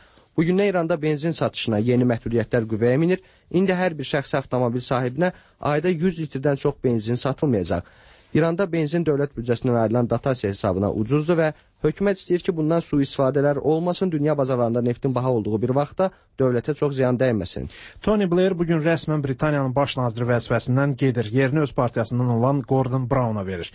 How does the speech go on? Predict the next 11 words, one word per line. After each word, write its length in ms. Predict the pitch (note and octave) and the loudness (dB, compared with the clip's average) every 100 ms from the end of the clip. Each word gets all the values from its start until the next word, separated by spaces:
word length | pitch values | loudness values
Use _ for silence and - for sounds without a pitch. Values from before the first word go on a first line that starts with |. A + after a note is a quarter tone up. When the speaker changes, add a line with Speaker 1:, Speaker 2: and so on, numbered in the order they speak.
| - - - | -18 -10 0
Speaker 2:
Gözlənilir 420 | E3+ E3 E3+ F#3 | 2 2 0 0
ki, 180 | F#3 C#3 | -2 0
Blair 300 | D3+ D#3+ E3 B2 | 2 2 0 -4
bugün 280 | C3 C#3+ | -2 -2
parlamentin 520 | D3 C3 B2+ C3+ A2+ C#3+ | 0 0 0 0 -2 -2
sonuncu 480 | - B2+ A#2 A#2+ | 0 0 0 0
sorğu-sual 800 | D3 - A#2+ A2 C3+ - C3 B2 | -2 0 0 0 -4 0 2 2
iclasından 560 | G2 A2+ G2+ - G#2+ G#2 | -2 -4 -4 -2 -2 -2
sonra 180 | A2+ G#2 | 0 0
istefa 380 | - G#2+ G2+ A2+ | 0 -2 0 0
verəcək. 480 | G2+ G2 F#2+ F2+ | 0 0 -2 -4